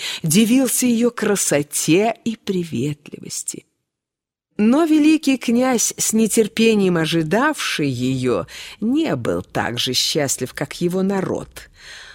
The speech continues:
В то время у него болели глаза, так что он ничего не видел. Он мог только плакать о своём несчастье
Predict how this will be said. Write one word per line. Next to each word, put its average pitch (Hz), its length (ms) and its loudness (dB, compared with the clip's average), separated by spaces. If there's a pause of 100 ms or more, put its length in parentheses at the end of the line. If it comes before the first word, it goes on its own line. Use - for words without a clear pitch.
В - 120 -16
то 226 180 4
время 247 520 2
у 220 40 2
него 202 340 2
болели 208 500 2
глаза, 170 840 -4 (480)
так - 180 -6
что - 200 -4
он 185 140 0
ничего 180 540 -4
не 180 220 -4
видел. 190 640 -8 (480)
Он 214 160 2
мог 285 240 2
только 285 340 2
плакать 285 600 -2
о 196 40 -4
своём 156 580 0
несчастье 147 920 -4